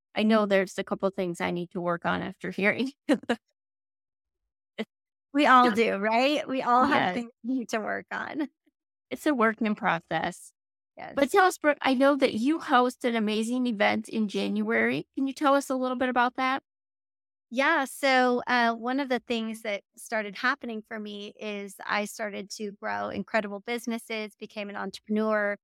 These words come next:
Speaker 2: a coach, a speaker, a mentor, did events, masterminds, um, coached other women on building their businesses, created a health business.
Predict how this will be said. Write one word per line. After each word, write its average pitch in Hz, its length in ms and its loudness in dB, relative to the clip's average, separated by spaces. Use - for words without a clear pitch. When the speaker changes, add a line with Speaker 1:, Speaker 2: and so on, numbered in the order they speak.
Speaker 2:
a 220 60 -8
coach, 226 420 0
a 208 60 -12
speaker, 220 560 -6
a 208 100 -2
mentor, 214 560 -4
did 196 200 -12
events, 214 540 -2
masterminds, 208 880 -4
um, 196 200 0
coached - 400 -4
other 226 220 0
women 220 280 -4
on 202 160 -6
building 202 320 -4
their 233 180 2
businesses, 220 680 -10
created 196 340 -6
a 185 60 -4
health 262 280 -6
business. 220 560 -4